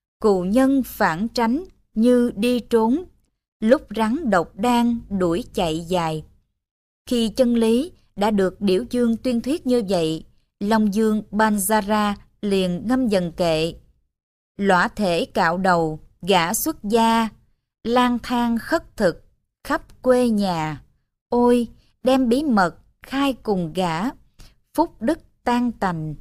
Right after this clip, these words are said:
số phận ta. Giới hạnh nào tu sĩ phải trì,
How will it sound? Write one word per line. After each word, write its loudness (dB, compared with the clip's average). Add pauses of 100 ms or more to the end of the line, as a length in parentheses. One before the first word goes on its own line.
(140)
số -2
phận -2
ta. -2 (500)
Giới 4
hạnh -2
nào -2 (160)
tu 2
sĩ 0
phải -2
trì, -2